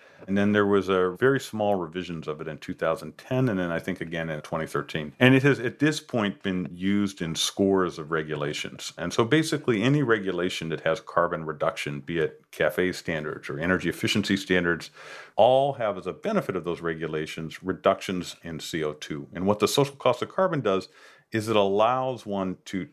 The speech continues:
convert those tons of C O two into dollars. And that way one can compare the benefits of regulations that have C O two as their benefit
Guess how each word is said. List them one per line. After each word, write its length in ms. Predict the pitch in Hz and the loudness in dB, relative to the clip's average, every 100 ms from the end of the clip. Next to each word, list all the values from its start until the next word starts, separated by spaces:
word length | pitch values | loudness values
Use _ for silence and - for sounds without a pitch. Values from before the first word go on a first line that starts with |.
| _ | _
convert 720 | - 110 98 95 123 135 - - _ _ | -6 -2 -2 4 4 4 0 -20 _ _
those 260 | 90 85 | 0 0
tons 280 | - 110 101 | -4 -2 -2
of 80 | 87 | -4
C 200 | - 101 | -2 0
O 60 | 92 | 0
two 420 | - 165 117 117 | 2 2 2 -2
into 200 | 98 90 | -2 -2
dollars. 560 | 78 78 73 67 - - _ - - _ | 2 0 0 -4 -12 -20 _ -20 -20 _
And 200 | 101 95 | -2 2
that 200 | 110 107 | 2 2
way 320 | 110 107 104 | 0 2 2
one 240 | 98 92 92 | 0 -2 -4
can 200 | - 85 | -6 -4
compare 500 | 92 87 147 131 120 | -4 2 4 4 2
the 100 | 85 | -4
benefits 680 | - 190 208 - 78 - 80 | 0 2 2 -2 -10 -10 -12
of 160 | 76 | -8
regulations 720 | 80 78 78 76 - 95 101 | -8 -6 -8 -8 -8 -10 -10
that 180 | - 82 | -8 -6
have 220 | - 80 | 0 0
C 120 | - 80 | 0 -2
O 80 | |
two 200 | 78 - | -2 -2
as 80 | 73 | -2
their 100 | 80 | -4
benefit 720 | 80 175 170 - 113 104 - | 2 4 4 0 -4 -6 -10